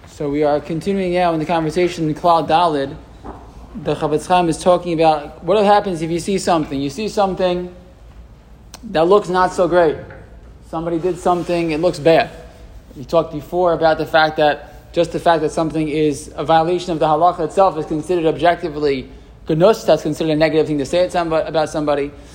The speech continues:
But the point was, he mentioned before, that again, it's our job in general to be dan kaf zchus. You see someone do something, it's a person who usually tries to do the right thing. So before you go and tell somebody or tell him or whatever,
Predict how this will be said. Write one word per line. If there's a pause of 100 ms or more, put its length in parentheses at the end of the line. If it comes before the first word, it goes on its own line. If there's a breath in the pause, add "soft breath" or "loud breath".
(140 loud breath)
But
the
point
was,
he
mentioned
before,
that
again,
it's
our
job
in
general
to
be (300 loud breath)
dan
kaf
zchus. (160)
You
see
someone
do
something,
it's
a
person
who
usually (200)
tries
to
do
the
right
thing.
So
before
you
go
and
tell
somebody
or
tell
him
or
whatever,